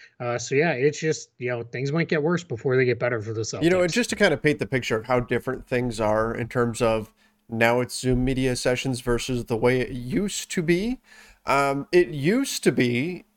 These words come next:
Speaker 2: you're all in the locker room, all the reporters, everybody is, is in there, and the players are getting ready to go and all that kind of, now, final, playoffs and all that kind of stuff, they're doing more, like, formal press conference type stuff.
Speaker 1: Sure.
Speaker 2: But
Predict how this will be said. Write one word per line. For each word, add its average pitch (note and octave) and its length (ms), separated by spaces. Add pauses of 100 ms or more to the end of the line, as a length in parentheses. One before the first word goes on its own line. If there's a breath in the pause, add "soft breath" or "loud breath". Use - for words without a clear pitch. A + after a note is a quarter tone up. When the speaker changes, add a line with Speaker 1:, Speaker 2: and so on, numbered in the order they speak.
Speaker 2:
you're C3 400
all E3+ 460
in D#3 180
the G3 80
locker C3 400
room, D3 240
all A#2 140
the D#3+ 100
reporters, D#3+ 540
everybody D#3 400
is, C3+ 180
is B2+ 220
in A3+ 260
there, B2+ 340 (400 loud breath)
and C3+ 480
the A2 60
players E3+ 400
are E3 60
getting D#3 240
ready E3 180
to D#3 80
go D#3 240
and D#3 100
all D3+ 100
that D#3 120
kind D#3 160
of, F3 60
now, E3+ 260
final, G3 440
playoffs E3+ 680
and D#3+ 80
all D3 80
that C3 120
kind B2 160
of A#2+ 60
stuff, A#2 200
they're B2 120
doing A#2+ 260
more, A2+ 180
like, A2 220
formal A2+ 320
press A2 280
conference - 360
type A2 160
stuff. - 400
Speaker 1:
Sure. C#3+ 160
Speaker 2:
But C#3 260